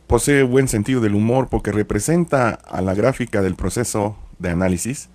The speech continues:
a través de estas figuritas de Pac-Man. Al final del análisis nos presenta los resultados mediante esta gráfica muy colorida, donde podemos ver varios aspectos. Por ejemplo, toda esa región de color morado que ahí observan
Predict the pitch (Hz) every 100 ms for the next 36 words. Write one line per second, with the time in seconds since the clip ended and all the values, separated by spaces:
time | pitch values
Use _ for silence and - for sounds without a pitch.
0 | _ 104 107 104 113 110 - 101 101 92
1 | 107 98 90 82 87 82 80 - 120 101
2 | 87 78 - - - _ - - _ -
3 | - _ _ _ _ _ _ _ _ 120
4 | 131 143 190 151 123 120 127 127 123 107
5 | 98 107 95 127 135 117 95 90 95 82
6 | 113 101 98 95 92 87 92 92 - 92
7 | 90 95 85 80 95 92 87 85 104 95
8 | 117 - _ _ - 110 117 110 127 147
9 | 113 117 117 107 - - 95 101 117 117
10 | 107 90 - 113 - 92 87 - - _
11 | _ _ _ _ _ - 113 123 151 143
12 | 123 139 135 127 127 120 101 - 110 110
13 | 95 82 87 98 104 95 92 90 - 78
14 | 87 90 - 98 92 113